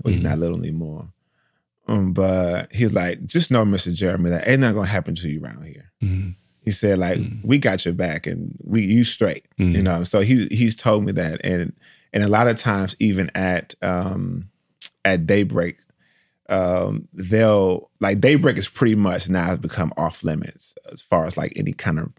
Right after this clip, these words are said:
Speaker 1: craziness
Speaker 2: Mm-hmm.
Speaker 1: and even, and even myself. And so I really feel protected by the community. They love my family. They love my kids. They, they know us. They
Speaker 2: Mm-hmm.
Speaker 1: see us. It's all hellos and, and stuff like that. Even when they see us out, uh, not at Lincoln Heights,
Speaker 2: Mm-hmm.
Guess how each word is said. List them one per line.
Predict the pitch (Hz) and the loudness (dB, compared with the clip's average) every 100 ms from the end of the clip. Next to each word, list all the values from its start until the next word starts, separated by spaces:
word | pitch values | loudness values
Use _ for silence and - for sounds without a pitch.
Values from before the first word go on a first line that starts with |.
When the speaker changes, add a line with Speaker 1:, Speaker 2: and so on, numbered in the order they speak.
| _ _ _ | _ _ _
Speaker 1:
craziness | - 95 95 90 85 85 95 | -4 0 2 2 0 -2 -2
Speaker 2:
Mm-hmm. | 95 85 85 82 87 | -4 -2 -2 -4 -2
Speaker 1:
and | 90 | 0
even, | 104 90 90 - 101 | 2 0 -4 -4 -2
and | - 101 | 2 0
even | 95 | 2
myself. | 87 78 - 90 78 - | 0 -2 0 -2 -2 -8
And | 90 | -2
so | 98 80 - - - - | 0 -2 -4 -20 -16 0
I | 120 | 4
really | 143 139 | 6 4
feel | 113 117 | 4 0
protected | 104 90 - 110 92 82 | 0 -6 -2 -2 0 2
by | 92 | 2
the | 90 | 0
community. | - 95 92 92 | -2 0 2 2
They | 92 | 2
love | 87 90 98 95 | 2 2 2 2
my | 90 | -2
family. | 92 98 90 | 0 0 2
They | 85 | 2
love | 78 92 92 | 2 2 2
my | 87 85 | 0 -2
kids. | - 90 90 | -2 -2 0
They, | 80 78 | -2 0
they | 73 80 | 0 0
know | 80 90 87 | 0 2 2
us. | 87 90 - - | 0 -2 -6 -4
They | 95 82 | 0 0
Speaker 2:
Mm-hmm. | |
Speaker 1:
see | 80 98 95 | 0 0 0
us. | 92 | -2
It's | 85 | -8
all | - 85 85 | -4 0 0
hellos | 87 90 90 90 87 87 87 | 0 -2 0 2 2 0 -2
and, | 82 | -8
and | - 80 | -6 -10
stuff | - 95 92 | -4 -4 -2
like | 87 | -4
that. | - 87 90 _ | -2 -2 -4 _
Even | 110 104 | -4 0
when | 104 | 2
they | 92 | 0
see | 87 98 | 0 0
us | 90 - | -2 -2
out, | 87 - - - - _ _ | -4 -4 -12 -20 -20 _ _
uh, | - 90 | -2 0
not | 87 110 120 - | 2 2 2 -2
at | 101 95 | -4 0
Lincoln | 90 78 | -2 -2
Heights, | 92 76 - - - | -4 -6 -10 -12 -2
Speaker 2:
Mm-hmm. | 95 80 | -2 0